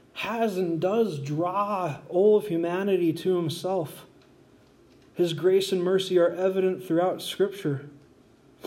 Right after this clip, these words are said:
Jesus states this in the Gospel of John, "No one can come to me unless the Father who sent me draws him." Right? That's always where the battle kind of lies. Well, you know, how does that work?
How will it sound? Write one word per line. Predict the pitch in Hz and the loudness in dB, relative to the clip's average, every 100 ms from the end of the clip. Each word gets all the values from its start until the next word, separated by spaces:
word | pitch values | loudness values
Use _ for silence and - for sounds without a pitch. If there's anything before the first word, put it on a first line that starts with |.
| - - - _ - | -16 -18 -20 _ -12
Jesus | 151 180 185 175 | -2 2 2 0
states | - 185 - | 0 -2 -2
this | - 185 185 | -2 -2 -2
in | 175 | -4
the | 160 | -2
Gospel | 160 165 - 165 | -2 -2 -4 -2
of | 165 | 0
John, | 147 165 156 139 - - - - - | 0 0 0 -2 -6 -20 -20 -20 -4
"No | 160 190 | 2 4
one | 208 208 202 | 4 4 0
can | 190 185 | -2 -4
come | 165 185 185 | -2 -2 -2
to | - | -2
me | 165 165 | 0 0
unless | 165 160 160 - | 0 0 -2 -4
the | 156 | -10
Father | - 151 151 156 160 160 - - - - - - | -2 0 0 0 0 -2 -6 -16 -20 -20 -20 -10
who | - | -4
sent | 156 - 180 190 | -4 0 -2 -2
me | 147 147 | -4 -4
draws | 139 147 151 170 175 170 - | -4 -6 -4 -4 -4 -6 -8
him." | 151 135 131 - - - - - - - | -6 -4 -6 -12 -20 -20 -20 -20 -20 -4
Right? | 160 | 2
That's | 180 - | 2 4
always | 196 180 151 | 6 4 4
where | 165 | 0
the | 151 | 0
battle | 156 147 151 | -2 0 -2
kind | 147 156 | -2 -2
of | 143 | -2
lies. | 143 143 147 139 | -2 -2 -2 -2
Well, | 156 156 | -4 -2
you | 170 | -4
know, | 156 | -6
how | 151 165 | -4 -2
does | 160 151 | 0 0
that | 160 156 | -2 0
work? | 170 190 | 2 2